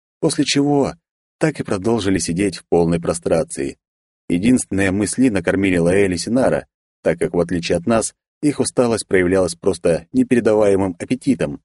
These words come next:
Финик бегал вокруг меня, воюя с отдельными кустами. Вот уж кому происходящее вокруг было ни капли не интересно. Пока я раз за разом ловила себя на том,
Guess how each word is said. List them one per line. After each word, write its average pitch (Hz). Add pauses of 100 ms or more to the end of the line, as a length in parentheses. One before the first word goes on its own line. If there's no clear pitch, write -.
(520)
Финик 151
бегал 110
вокруг 98
меня, 107
воюя 90
с 85
отдельными 90
кустами. 87 (380)
Вот 165
уж 139
кому 135
происходящее 113
вокруг 101
было 101
ни 95
капли 95
не 95
интересно. 87 (440)
Пока 143
я 139
раз 131
за 90
разом 98
ловила 87
себя 85
на 85
том, 92